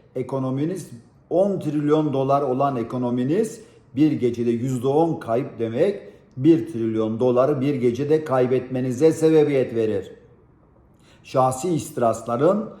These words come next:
şahsi menfaatlerin zamanı değil. Ülke çıkar ve menfaatlerini korumak zorundayız. Evet, İsrail gelecekte bizim için bir bela olacak. Şu anda bir bela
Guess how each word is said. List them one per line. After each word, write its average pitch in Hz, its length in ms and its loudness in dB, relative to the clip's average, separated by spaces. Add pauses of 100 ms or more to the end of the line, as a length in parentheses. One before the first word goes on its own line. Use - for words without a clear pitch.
(160)
şahsi 127 720 0
menfaatlerin 120 840 0
zamanı 113 500 -2
değil. 104 220 -4 (440)
Ülke 135 560 2
çıkar 143 440 2
ve 139 80 2
menfaatlerini 127 1080 0 (160)
korumak 120 480 0
zorundayız. 110 720 -2 (360)
Evet, 139 520 2
İsrail 139 920 2
gelecekte 127 840 4
bizim 131 320 -4
için 135 400 -6
bir 131 300 -2
bela 127 380 4
olacak. 123 520 0
Şu 147 200 0
anda 131 340 0
bir 135 240 -4
bela 143 480 4